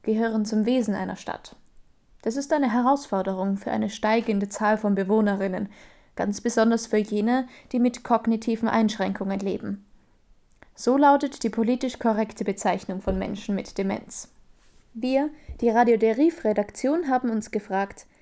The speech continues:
welche Bedürfnisse haben Menschen mit Demenz? Was sind die Herausforderungen, mit denen Menschen mit Demenz in der Stadt konfrontiert sind, wenn sie diesen Bedürfnissen nachkommen wollen?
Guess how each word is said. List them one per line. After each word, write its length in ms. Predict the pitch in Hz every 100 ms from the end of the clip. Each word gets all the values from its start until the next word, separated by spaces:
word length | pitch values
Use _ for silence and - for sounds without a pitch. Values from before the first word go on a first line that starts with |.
| _ _ _
welche 380 | - 294 311 339
Bedürfnisse 680 | 302 - 208 202 190 190 190
haben 240 | 190 190
Menschen 380 | 196 185 - 190
mit 200 | 185 -
Demenz? 520 | 180 180 196 202 - - _ _ _
Was 300 | - 214 247
sind 140 | - 233
die 120 | 214
Herausforderungen, 1040 | 202 - 240 277 220 214 202 196 202 196
mit 140 | 202 196
denen 240 | 208 208
Menschen 360 | 214 254 277 285
mit 200 | 233 -
Demenz 340 | 208 208 240
in 80 | 240
der 80 | 220
Stadt 320 | - 220 220
konfrontiert 720 | 233 208 - 202 196 285 285
sind, 240 | 226 208
wenn 100 | 202
sie 140 | 196 208
diesen 260 | 240 269
Bedürfnissen 560 | 247 208 208 202 202 208
nachkommen 580 | 202 277 - 220 190 185
wollen? 360 | 185 175 180